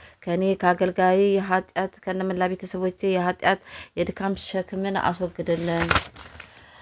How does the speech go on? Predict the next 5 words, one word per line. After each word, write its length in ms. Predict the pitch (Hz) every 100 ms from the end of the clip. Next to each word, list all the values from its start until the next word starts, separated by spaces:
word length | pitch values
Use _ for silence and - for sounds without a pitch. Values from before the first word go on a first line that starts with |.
| - - -
ሰላም 460 | - 175 180 185 190
ለሰኮናከ፣ 840 | 185 185 185 180 185 190 185 - 190
የወንጌልን 640 | 175 180 180 196 196 190 180
ጫማ 320 | - 180 190 196 196 - - - -
በሁለት 600 | - 180 185 185 190 190